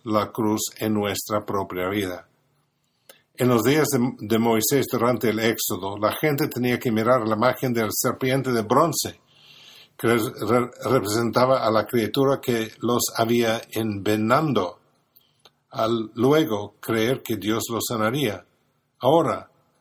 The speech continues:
debemos mirar a Jesús en la cruz. Sus sufrimientos nos recuerdan la gravedad de nuestros pecados, y a través de su muerte, Jesús toma el veneno de nuestro pecado,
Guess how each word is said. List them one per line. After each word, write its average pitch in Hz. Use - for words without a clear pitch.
debemos 123
mirar 107
a 101
Jesús 104
en 117
la 92
cruz. 92
Sus 123
sufrimientos 120
nos 120
recuerdan 123
la 104
gravedad 107
de 107
nuestros 104
pecados, 110
y 113
a 110
través 113
de 123
su 135
muerte, 131
Jesús 120
toma 170
el 131
veneno 139
de 151
nuestro 143
pecado, 113